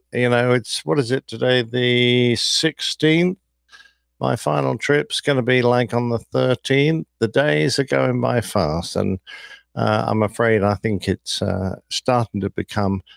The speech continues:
uh, more remote, but never say never. Um, but rather than talk about my problems, um, I got a fantastic, uh, um, photograph, uh, on Facebook,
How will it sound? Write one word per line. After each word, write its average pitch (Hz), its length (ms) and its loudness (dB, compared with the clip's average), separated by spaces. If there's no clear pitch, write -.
uh, 98 100 -8
more 110 320 0
remote, 110 380 2
but 156 260 2
never 165 380 2
say 226 200 0
never. 123 340 -2
Um, 135 520 2
but 185 240 0
rather 208 280 0
than 170 140 0
talk 156 260 2
about 123 420 0
my 131 160 4
problems, 107 680 -8
um, 175 640 0
I 170 400 0
got 190 160 2
a 160 100 2
fantastic, 160 880 -2
uh, 127 260 2
um, 120 640 0
photograph, 98 800 0
uh, 95 360 0
on 110 420 2
Facebook, 113 580 -2